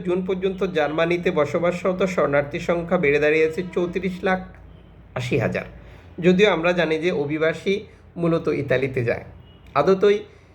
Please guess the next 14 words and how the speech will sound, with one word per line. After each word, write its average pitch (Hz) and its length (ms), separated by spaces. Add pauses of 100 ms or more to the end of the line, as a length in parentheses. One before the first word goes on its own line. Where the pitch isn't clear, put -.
(360)
ইউরোপে 208 360 (120)
প্রবেশের 175 440
জন্য 190 180 (140)
ইতালি 165 400 (260)
বা 147 180 (880)
তুরস্ক 180 420 (180)
থেকে 196 240
গ্রিস 180 360 (420)
বা 135 160 (300)
স্পেন - 400
ব্যবহার 135 320
করে 135 200
থাকে 123 260
অভিবাসীরা। 104 560